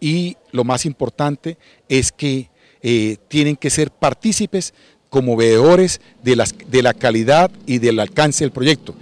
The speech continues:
En otras palabras, cualquier replanteamiento que se haga el proyecto, ellos tienen que ser partícipes y darlo a conocer a la gobernación del departamento, cosa que difícilmente se presenta. Pero, en otras palabras, se institucionaliza o se instituye lo que es la veeduría ciudadana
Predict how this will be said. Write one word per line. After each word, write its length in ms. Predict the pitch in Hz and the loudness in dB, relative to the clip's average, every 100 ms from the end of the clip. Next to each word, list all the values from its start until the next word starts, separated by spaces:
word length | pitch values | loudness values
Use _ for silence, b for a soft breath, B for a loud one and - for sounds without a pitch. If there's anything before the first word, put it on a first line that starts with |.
| B - | B -8
En 100 | 113 | -2
otras 220 | 131 160 | 0 0
palabras, 420 | - 156 151 101 - B B - | 2 4 4 2 -8 B B 0
cualquier 480 | 139 117 - 165 170 | 2 2 2 2 2
replanteamiento 760 | - 156 127 123 151 156 143 | 2 -2 0 0 0 -2 -4
que 80 | 117 | -6
se 80 | 117 | -4
haga 80 | 147 | -4
el 60 | |
proyecto, 440 | - 135 160 175 - B B | -2 -4 -4 -8 -12 B B
ellos 280 | 135 135 139 | -2 -2 -2
tienen 220 | 147 139 | -2 -2
que 140 | 131 135 | -2 -2
ser 180 | 151 - | -2 0
partícipes 640 | 151 - 175 180 170 - B B | -4 -4 -6 -6 -6 -10 B B
y 160 | 123 123 | -6 0
darlo 280 | 131 135 143 | 0 2 0
a 60 | |
conocer 480 | 139 117 - 147 156 | -2 -6 0 0 0
a 80 | 127 | -2
la 80 | 110 | -2
gobernación 480 | 110 104 101 127 117 | -2 -4 -4 -8 -6
del 120 | 120 | -6
departamento, 640 | 113 107 - 127 131 110 B B _ | -6 -6 -4 -4 -4 -6 B B _
cosa 320 | 170 175 190 | 2 4 2
que 200 | - 117 | -2 -6
difícilmente 680 | 110 - 151 170 156 156 156 | -6 -6 -6 -4 -4 -4 -6
se 120 | 151 | -8
presenta. 420 | 147 156 190 - b b b | -8 -6 -8 -10 b b b
Pero, 320 | 143 135 123 - | 2 4 2 -2
en 100 | 131 | -4
otras 200 | 156 175 | -2 0
palabras, 400 | 180 180 123 - b b | 2 4 2 -2 b b
se 200 | - 151 | -2 0
institucionaliza 1000 | 127 156 139 147 139 131 175 175 190 - | 0 -4 -6 -4 -2 0 0 0 -2 -2
o 100 | 120 | -6
se 100 | 123 | -6
instituye 560 | - 131 202 196 214 - b b | -6 -6 -2 -2 -4 -8 b b
lo 140 | 127 | -2
que 200 | - 123 | 0 0
es 60 | 135 | 2
la 120 | 156 | 2
veeduría 380 | 131 113 127 143 | 2 0 0 -2
ciudadana 480 | - 113 143 165 | -2 -2 -2 -2